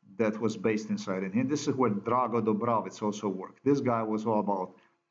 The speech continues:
spy cameras, police, that kind of stuff. Um, so what had appeared to be a promising, a good news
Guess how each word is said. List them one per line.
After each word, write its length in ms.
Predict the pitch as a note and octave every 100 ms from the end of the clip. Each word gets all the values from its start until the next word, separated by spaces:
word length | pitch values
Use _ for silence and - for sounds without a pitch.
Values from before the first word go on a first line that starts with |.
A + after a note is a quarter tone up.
| _ _ _
spy 340 | - - B2+ A#2+
cameras, 560 | A#2 A#2 G#2 G#2 G2+
police, 500 | - A2+ G#2+ G#2+ G2+
that 160 | - G2
kind 160 | G2+ F#2
of 100 | -
stuff. 300 | - F2+ F2 - _ _ _ _ _ _ _
Um, 680 | G#2+ G2+ G2 G2 F#2+ F#2+ F#2 - _ _ _ -
so 540 | - A#2 G#2+ G2 F#2 - _ _ _ _ _ _ _ -
what 220 | C#3+ A3
had 140 | A3+
appeared 480 | D#3 - G3 F#3+ -
to 60 | C3+
be 440 | B2 D3 B2+ A#2 A#2 - _ _ _ -
a 60 |
promising, 680 | A#2+ - F3+ F3 B2 A2+ A#2
a 60 | G2+
good 420 | F#2+ F3 E3 A2+
news 560 | D3+ A#2+ G#2 A2 -